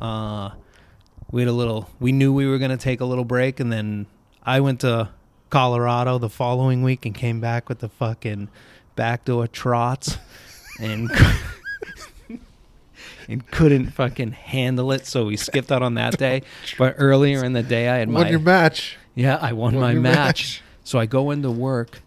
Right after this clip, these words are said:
Speaker 1: We get back from
Speaker 2: <laughs>
Speaker 1: Colorado
Speaker 2: Yes,
Speaker 1: Thurs-,
Speaker 2: <laughs> that's what we
Speaker 1: Thursday
Speaker 2: didn't tell
Speaker 1: night.
Speaker 2: the story.
Speaker 1: We get back Thursday night and, uh,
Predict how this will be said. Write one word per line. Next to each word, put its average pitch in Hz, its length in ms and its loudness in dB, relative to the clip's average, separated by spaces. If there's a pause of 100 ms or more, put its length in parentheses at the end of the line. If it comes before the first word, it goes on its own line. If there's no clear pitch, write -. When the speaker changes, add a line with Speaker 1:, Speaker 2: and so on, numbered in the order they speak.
(340)
Speaker 1:
We 120 100 2
get 135 200 0
back 139 220 -2
from 135 140 -4
Speaker 2:
<laughs> - 0 -
Speaker 1:
Colorado 127 500 2
Speaker 2:
Yes, 123 100 0
Speaker 1:
Thurs-, 135 280 2
Speaker 2:
<laughs> - 400 -8
that's - 0 -
what - 140 8
we 135 60 4
Speaker 1:
Thursday 143 380 4
Speaker 2:
didn't 139 160 6
tell - 120 8
Speaker 1:
night. 127 80 2
Speaker 2:
the 120 80 -4
story. - 440 -8 (920)
Speaker 1:
We 143 100 4
get 135 140 0
back 135 240 -4
Thursday 127 400 -4
night 127 320 -4 (480)
and, 127 360 -2
uh, 117 380 -6